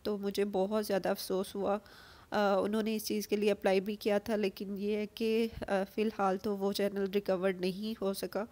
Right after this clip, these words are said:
लेकिन उन्होंने फिर दूसरा channel बनाया, उस पे मेहनत करना शुरू कर दिया। और ये तो ऐसे ही है जैसे इंसान,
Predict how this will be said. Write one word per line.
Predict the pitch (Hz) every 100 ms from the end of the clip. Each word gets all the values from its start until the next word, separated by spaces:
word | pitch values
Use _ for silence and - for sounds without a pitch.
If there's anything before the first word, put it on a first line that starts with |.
| - - - 202
लेकिन | 190 202 196
उन्होंने | 196 196 190 196
फिर | 220 196
दूसरा | 190 190 - 202
channel | 196 190 190 190
बनाया, | 185 190 202
उस | 202
पे | - 202
मेहनत | 190 190 190
करना | 185 - 202
शुरू | - 190
कर | 202 - 175
दिया। | 190 214 - - - - -
और | 226
ये | 214 214
तो | 208 202
ऐसे | 185 196 214
ही | 202
है | 202 208
जैसे | 202 202 202
इंसान, | 196 196 208 196